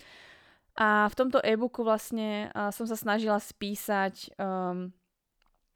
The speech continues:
nejaký ten ako keby nový pohľad na tú situáciu, ktorá sa deje, pretože mi chýbal a chcela som vlastne k tomu prispieť a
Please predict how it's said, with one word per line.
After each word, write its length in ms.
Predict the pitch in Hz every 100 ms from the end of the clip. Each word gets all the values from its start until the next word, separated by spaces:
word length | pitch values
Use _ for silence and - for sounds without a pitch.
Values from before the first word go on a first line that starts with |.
| _
nejaký 320 | - 208 220 233
ten 80 |
ako 240 | 220 214 -
keby 400 | 214 214 202 -
nový 320 | 214 226 233
pohľad 400 | - 214 208 202
na 80 | 190
tú 160 | 196
situáciu, 400 | 208 196 202 196
ktorá 240 | 196 202 196
sa 240 | 196 190
deje, 240 | 185 180 175
pretože 400 | 190 208 214 202
mi 160 | 214
chýbal 640 | 214 - 208 190 180 175 -
a 80 | 190
chcela 240 | - 202 196
som 240 | 208 202
vlastne 240 | 185 -
k 80 | 202
tomu 160 | 196 208
prispieť 640 | - 196 - 180 180 180
a 400 | - 180 175 170